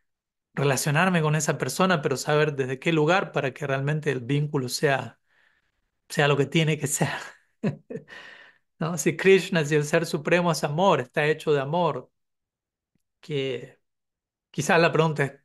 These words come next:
"¿Cómo me acerco a alguien así? ¿No? ¿Qué tengo para ofrecerle?". Uno puede hasta sentirse <laughs> desanimado, que no es la idea, obviamente, ¿no? Y, y trato de dejarlo en claro en el libro, ¿no? La idea no es que uno lea ese libro y se sienta más desanimado de lo que estaba antes de leer el <laughs> libro,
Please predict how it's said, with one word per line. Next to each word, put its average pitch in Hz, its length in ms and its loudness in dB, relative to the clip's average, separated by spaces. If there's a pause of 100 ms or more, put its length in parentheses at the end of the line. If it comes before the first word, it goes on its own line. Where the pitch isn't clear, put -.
(220)
"¿Cómo 170 200 2
me 156 100 4
acerco 165 420 2
a 151 40 4
alguien 151 300 2
así? 147 560 0
¿No? 143 200 -12
¿Qué 160 140 -10
tengo 170 340 -2
para 139 180 -2
ofrecerle?". 175 640 2
Uno 160 160 2
puede 175 160 4
hasta 160 160 2
sentirse 165 760 -2 (180)
<laughs> - 220 0 (600)
desanimado, 165 880 4
que 151 100 2
no 160 80 4
es 165 60 2
la 175 100 6
idea, 165 340 6
obviamente, 127 480 -2
¿no? 180 240 -2
Y, 143 120 0 (120)
y 135 60 -6
trato 151 380 4
de 135 140 4
dejarlo 147 480 0
en 139 80 -2
claro 170 300 4
en 139 60 0
el 131 120 0
libro, 156 280 4
¿no? 139 140 -4
La 135 100 -2
idea 143 200 2
no 143 100 2
es 147 100 -2
que - 100 -8
uno 143 120 -2
lea 147 140 2
ese 147 140 0
libro 147 220 2
y 143 40 0
se 143 120 -8
sienta 151 340 -2
más 147 160 4
desanimado 151 580 2
de 151 60 4
lo 143 80 2
que 143 60 -10
estaba 156 300 2
antes 165 240 0
de 143 40 2
leer 135 200 -4
el 139 100 -10
<laughs> - 20 -6
libro, - 560 -4